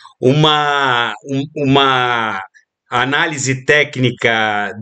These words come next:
do, do mercado TradeFi, ou seja, da, das finanças tradicionais, que tem hora de abertura, hora de fechamento, circuit break, regulação do nível de alavancagem,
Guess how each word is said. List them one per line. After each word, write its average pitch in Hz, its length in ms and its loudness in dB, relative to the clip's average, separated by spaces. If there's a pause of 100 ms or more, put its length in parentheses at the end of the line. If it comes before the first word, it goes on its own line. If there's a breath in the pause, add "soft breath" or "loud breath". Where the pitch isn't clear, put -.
(120)
do, 139 220 4
do 135 200 2
mercado 139 560 0
TradeFi, 131 800 -2
ou 117 100 -2
seja, 110 300 2
da, 113 240 0
das 117 220 -2
finanças 120 460 0
tradicionais, 113 840 -2
que 110 140 -8
tem 117 220 2
hora 113 200 0
de 107 80 -4
abertura, 110 760 2 (280 loud breath)
hora 117 280 2
de 101 100 -10
fechamento, 110 1000 0
circuit 123 500 -4 (160)
break, 120 460 4 (380 loud breath)
regulação 123 640 2
do 120 120 0
nível 120 260 2
de 113 60 2
alavancagem, 117 760 -2